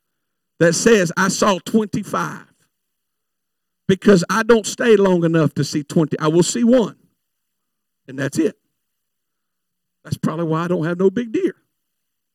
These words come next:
But I remember the first deer I kill-, killed was with Brother Jeremy Fuquay. And I killed that deer. He, we're out there, and I've never killed a deer in my life.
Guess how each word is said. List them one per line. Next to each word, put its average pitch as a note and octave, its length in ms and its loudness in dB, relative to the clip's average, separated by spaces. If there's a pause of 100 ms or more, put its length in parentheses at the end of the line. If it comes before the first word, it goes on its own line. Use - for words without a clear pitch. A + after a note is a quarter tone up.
(680)
But G#3 120 4
I D#4+ 80 6
remember E4+ 240 4
the C4+ 100 4
first F4 320 4
deer F4 200 4
I D#4+ 180 2
kill-, A#3 400 -8 (140)
killed C4 300 6
was F3+ 140 0
with F3+ 220 0
Brother G#3 160 6
Jeremy A3 320 2
Fuquay. - 480 -6 (840)
And G#3+ 120 0
I - 100 -2
killed C4 320 2
that A#3+ 220 0
deer. C#4 340 -6 (960)
He, G#3 300 -4 (440)
we're G#3 160 4
out A3+ 200 -4
there, B3+ 240 2
and G3+ 100 -6
I've G#3 160 -4
never A3 240 0
killed A3+ 220 2
a G#3+ 60 2
deer A#3+ 180 -4
in A#3+ 80 -4
my B3+ 100 -6
life. C4 460 -10